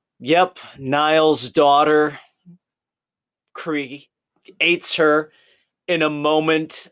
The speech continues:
of need to help rectify the situation, to save Danny Street and everybody therein.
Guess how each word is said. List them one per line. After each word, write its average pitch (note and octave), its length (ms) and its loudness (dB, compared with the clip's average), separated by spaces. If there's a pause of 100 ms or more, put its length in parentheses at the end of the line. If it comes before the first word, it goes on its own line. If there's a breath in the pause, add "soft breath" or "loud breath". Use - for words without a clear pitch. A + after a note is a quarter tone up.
(160)
of D3+ 500 0
need A2+ 560 -12 (1000)
to A#2+ 120 -4
help C3 400 0
rectify B2+ 1160 -2 (1160)
the A#2+ 80 -10
situation, C3 840 -2
to C3 140 -8
save B2+ 600 -4
Danny C#3 580 -4
Street C3+ 760 -6 (560)
and C3 180 -4
everybody A#2+ 840 0
therein. G2 720 -8